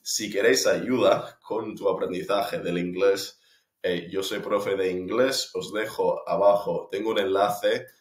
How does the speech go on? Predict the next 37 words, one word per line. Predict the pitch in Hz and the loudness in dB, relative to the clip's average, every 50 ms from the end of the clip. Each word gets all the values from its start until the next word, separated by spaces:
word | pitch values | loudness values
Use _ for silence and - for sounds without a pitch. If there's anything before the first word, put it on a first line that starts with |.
| _ _ _ | _ _ _
a | - 82 | -10 -10
mi | 82 82 | -8 -6
página | 85 - 95 95 - 95 95 90 90 | -4 -2 -2 -2 -2 -4 -4 -2 0
web | 92 98 104 101 101 | 2 2 2 2 0
que | - 90 87 | -2 -8 -12
soy | - 95 92 | -12 -12 -12
profesor. | 92 92 92 87 87 87 113 123 135 139 139 - - - _ _ _ _ _ _ _ | -10 -10 -10 -10 -6 -2 2 2 4 4 2 0 -6 -12 _ _ _ _ _ _ _
Eh, | 98 98 92 90 | 2 2 2 2
de | 90 90 110 | 2 2 2
momento | 110 - 117 123 131 135 135 131 | 2 4 4 4 4 2 2 2
no | 120 117 | 0 0
estoy | - - 117 120 120 | 0 0 2 2 2
súper | 117 - - - 127 120 127 | 0 -2 -2 -2 -2 -2 0
disponible | 120 113 117 117 - - 107 104 110 113 117 113 | -2 -2 -4 -4 -6 -4 -4 -2 0 0 0 0
para | - 104 98 98 | 2 2 2 4
dar | 98 98 - - | 4 4 4 2
clases, | - 101 107 - - 123 120 120 | 0 0 0 0 -2 -4 -6 -4
pero | - - 90 | -4 -2 0
aún | 90 98 104 | 0 0 0
así | 101 95 - - 104 101 | -2 -4 -4 -6 -6 -6
tengo | - 101 101 104 107 | -6 -6 -4 -4 -4
un | 107 104 | -2 0
par | 104 107 104 | 0 2 2
de | 98 95 | 4 4
horas, | 98 101 110 117 - - - - _ _ _ _ _ _ _ _ | 4 6 4 4 2 0 -4 -12 _ _ _ _ _ _ _ _
em, | - - 92 95 92 92 92 90 90 87 87 - _ _ _ - - - - | -2 0 2 2 2 0 0 -2 -6 -8 -10 -12 _ _ _ -14 -14 -14 -10
que, | - 95 92 90 90 87 | -4 -2 0 0 0 -2
que | - 90 | -4 -4
puedo | 90 95 95 95 | -2 0 0 2
dar | 95 87 87 - | 2 0 0 0
clases, | 98 101 107 - 127 123 123 117 | 0 0 0 0 0 -4 -6 -8
así | 101 - 104 95 | -8 -8 -6 -4
que | 92 92 | -4 -2
si, | - - 98 95 92 92 87 - | -2 -2 -2 -2 -2 -2 -2 -4
si | - - | -6 -6
estáis | 85 - 98 98 90 | -2 0 0 0 0
interesados, | 98 98 98 95 92 - 101 104 110 123 131 - - - - | 0 -2 -2 0 0 2 4 4 6 6 4 2 0 -6 -10